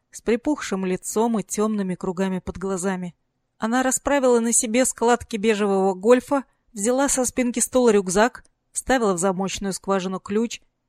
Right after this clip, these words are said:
и дважды прокрутила его, открыв дверь. Нос уловил головокружительные запахи, отчего желудок свело спазмом. В последнее время аппетита у неё совсем не было.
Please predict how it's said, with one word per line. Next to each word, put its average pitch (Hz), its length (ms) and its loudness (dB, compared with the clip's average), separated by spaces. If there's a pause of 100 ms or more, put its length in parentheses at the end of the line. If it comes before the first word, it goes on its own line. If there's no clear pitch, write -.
и 214 60 -2
дважды 220 400 0
прокрутила 196 600 -4
его, 196 220 2
открыв 185 400 -4
дверь. 185 380 -4 (600)
Нос 220 360 0
уловил 202 480 0
головокружительные 196 1160 0
запахи, 190 600 -4 (280)
отчего 202 420 0
желудок 202 400 2
свело 202 300 0
спазмом. 190 580 0 (440)
В - 100 -20
последнее 226 500 0
время 233 240 2
аппетита 226 460 -2
у 220 40 0
неё 214 280 2
совсем 233 420 0
не 202 120 2
было. 180 300 -2